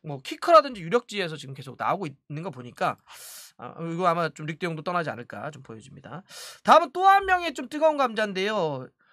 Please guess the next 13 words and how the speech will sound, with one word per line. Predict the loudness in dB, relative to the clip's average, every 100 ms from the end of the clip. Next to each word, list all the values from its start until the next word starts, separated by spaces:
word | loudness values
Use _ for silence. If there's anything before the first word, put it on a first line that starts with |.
| _ -6
어, |
이탈리아 | 0 4 6 4
피오렌티나의 | 4 0 2 2 0 2 2 2 0 0
세르비아 | -4 -4 2 4 4
출신의 | 2 -8 -8
공격수. | -8 -8 -10 -14 -20 -20 -20 -20 -20 _ _ _ _ -10
이천 | -4 2 2
년생, | 2 -4 -10 -16 _ _ _
스물한 | -6 4 6 6
살 | 6 4 4 -4
블라우비치입니다. | 2 6 6 6 -2 -10 -12 -14 -18 _ _ -20 -20 -20 -20 _ _ _ _ _ _ _ _
지난 | -8 4 6 6
시즌도 | 2 -6 -4 -2 -2 -2